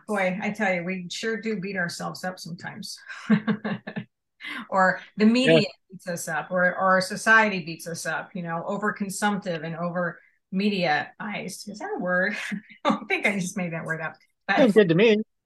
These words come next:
Speaker 1: <laughs> Over mediaized. Um,
Speaker 2: I like it.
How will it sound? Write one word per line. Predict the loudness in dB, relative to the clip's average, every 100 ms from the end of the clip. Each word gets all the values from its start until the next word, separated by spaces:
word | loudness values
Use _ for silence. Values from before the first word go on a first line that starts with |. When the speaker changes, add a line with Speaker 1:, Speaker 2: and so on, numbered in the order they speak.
| 4
Speaker 1:
<laughs> | 6 6 6 4 4 0 0 0 -2
Over | 4 6 6
mediaized. | 4 4 6 6 6 4 2 -4 -10 -8 -8 -6 -8 -14 _ _
Um, | 0 0 -2 -6 -8 2
Speaker 2:
I |
like | 4 4
it. | 2